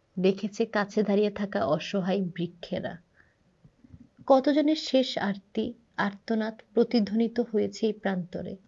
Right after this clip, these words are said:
কত মানুষের শেষ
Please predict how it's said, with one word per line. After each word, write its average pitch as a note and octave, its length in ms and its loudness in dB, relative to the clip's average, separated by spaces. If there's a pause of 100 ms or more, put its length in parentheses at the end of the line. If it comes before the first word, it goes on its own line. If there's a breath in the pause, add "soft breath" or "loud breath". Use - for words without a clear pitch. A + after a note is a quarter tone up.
(1800 soft breath)
কত B3 240 4
মানুষের A3+ 640 2
শেষ - 420 0